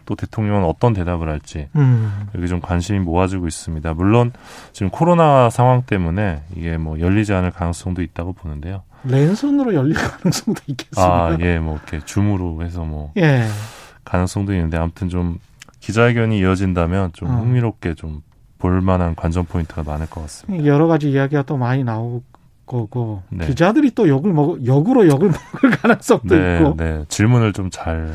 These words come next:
Speaker 1: 해야겠죠.
Speaker 2: 예, 이동재 전 채널 A 기자
Speaker 1: 예.
Speaker 2: 재판 결과도 지금 계속 진행되고 있으니까 이것도 주-,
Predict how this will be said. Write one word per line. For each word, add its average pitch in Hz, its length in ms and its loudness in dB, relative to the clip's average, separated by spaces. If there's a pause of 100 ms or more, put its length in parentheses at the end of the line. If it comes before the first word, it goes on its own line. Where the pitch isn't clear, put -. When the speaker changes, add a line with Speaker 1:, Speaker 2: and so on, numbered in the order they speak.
(120)
Speaker 1:
해야겠죠. 90 460 -8 (180)
Speaker 2:
예, 143 340 4
이동재 208 880 6
전 160 240 4
채널 226 400 4
A 156 200 6
기자 127 720 0
Speaker 1:
예. 80 180 -4 (340)
Speaker 2:
재판 180 300 2
결과도 151 1300 4
지금 202 340 -2
계속 208 260 0
진행되고 220 380 4
있으니까 202 280 0
이것도 175 300 4
주-, - 180 -8